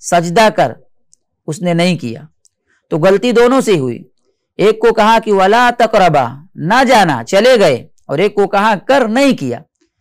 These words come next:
लेकिन दोनों में फ़र्क है। फ़र्क ये है कि जब हजरत आदम अलैहिस्सलातु वस्सलाम से गलती हुई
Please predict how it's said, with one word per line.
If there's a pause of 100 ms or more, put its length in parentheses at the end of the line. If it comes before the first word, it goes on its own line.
(160)
लेकिन
दोनों
में
फ़र्क
है। (540)
फ़र्क
ये
है (500)
कि
जब
हजरत
आदम
अलैहिस्सलातु
वस्सलाम
से
गलती
हुई